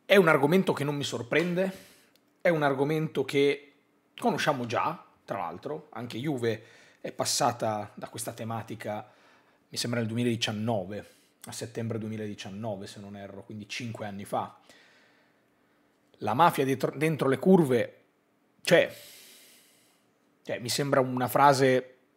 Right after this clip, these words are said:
tanto banale come dire che l'acqua è bagnata. È una cosa che sappiamo ed è una cosa che non deve meravigliarci. Il punto è poi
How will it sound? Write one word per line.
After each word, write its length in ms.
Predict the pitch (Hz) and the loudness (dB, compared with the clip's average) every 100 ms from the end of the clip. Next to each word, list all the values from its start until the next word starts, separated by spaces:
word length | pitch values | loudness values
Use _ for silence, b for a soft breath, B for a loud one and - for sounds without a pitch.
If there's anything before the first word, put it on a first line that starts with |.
| _ _ | _ _
tanto 320 | - 143 135 | -2 -2 -2
banale 400 | 127 131 147 143 | -4 -2 0 -2
come 180 | 127 120 | -2 -6
dire 220 | 123 131 | -4 -6
che 380 | 113 117 107 _ _ | -6 -10 -12 _ _
l'acqua 500 | 123 123 - - 120 | -10 -10 -10 -6 -6
è 40 | |
bagnata. 560 | 107 107 117 87 - - _ _ _ _ _ _ _ _ _ _ - | -4 -6 -8 -10 -12 -20 _ _ _ _ _ _ _ _ _ _ -12
È 60 | |
una 120 | 117 | -8
cosa 220 | 117 139 - | -4 -6 -6
che 100 | 127 | -8
sappiamo 840 | - 110 - 127 113 123 165 - b b b b b | -8 -10 -6 -4 -2 -4 -4 -8 b b b b b
ed 140 | - 123 | -12 -6
è 20 | |
una 140 | 120 | -2
cosa 260 | 151 156 151 | 2 2 0
che 440 | 127 113 - _ _ - | -4 -8 -10 _ _ -14
non 140 | 110 | -10
deve 160 | 127 139 | -4 -2
meravigliarci. 840 | 120 110 104 98 98 - - - - _ _ _ _ _ _ b b b b b b b b _ _ _ - | -2 -2 -4 -6 -6 -8 -12 -14 -16 _ _ _ _ _ _ b b b b b b b b _ _ _ -4
Il 160 | 160 | -4
punto 360 | - 220 247 185 | 0 0 4 2
è 60 | |
poi 240 | - 208 | 6 4